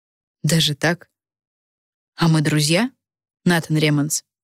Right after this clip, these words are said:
Ты уверен, что мы друзья? Я вот изрядно в этом сомневаюсь».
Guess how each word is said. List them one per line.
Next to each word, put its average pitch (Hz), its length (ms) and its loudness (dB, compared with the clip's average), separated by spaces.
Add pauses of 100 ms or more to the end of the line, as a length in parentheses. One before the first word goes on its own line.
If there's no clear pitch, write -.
(680)
Ты - 140 0
уверен, 165 340 2
что - 200 -2
мы 151 140 2
друзья? 151 460 -2 (1040)
Я 156 180 2
вот 180 200 0
изрядно 165 440 2
в 165 40 2
этом 160 220 0
сомневаюсь». 165 680 0